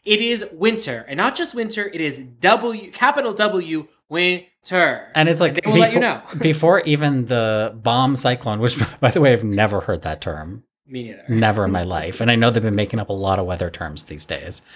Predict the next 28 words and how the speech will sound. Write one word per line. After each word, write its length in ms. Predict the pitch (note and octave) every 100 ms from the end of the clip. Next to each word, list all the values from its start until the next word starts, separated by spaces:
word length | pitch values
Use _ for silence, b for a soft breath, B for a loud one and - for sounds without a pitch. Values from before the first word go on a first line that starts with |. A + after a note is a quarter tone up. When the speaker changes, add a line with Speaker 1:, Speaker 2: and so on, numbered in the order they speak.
| B
Speaker 1:
Mm-hmm. 320 | C#3+ B2 B2
Speaker 2:
Never 240 | G#2 G#2 A2
heard 160 | A2
that 200 | F2+ E2
one. 280 | D#2+ D#2 F#2 b b b b
But 140 | - B2
it's 100 | B2
like, 140 | B2
before 300 | C3 B2 E3
that 160 | E3 C3
even 160 | C3+ B2+
happened, 360 | B2+ B2 A2+ -
no, 140 | C#3
we 120 | A#2+ A2
got 180 | C#3+
the 80 | D#3
signal 280 | D3+ D#3 D3
that 140 | C3+
it 40 | C3
was 120 | A#2
winter 220 | A2+ B2+
because 340 | A#2 A2+ G#2+ -
Carrie 460 | - - C#3+ D#3+ D#3
was 180 | C#3 B2
dressed 400 | - A#2+ D3 -
for 120 | -
the 100 | A2+
slopes 880 | - - B2+ D3 G2+ F#2 - - -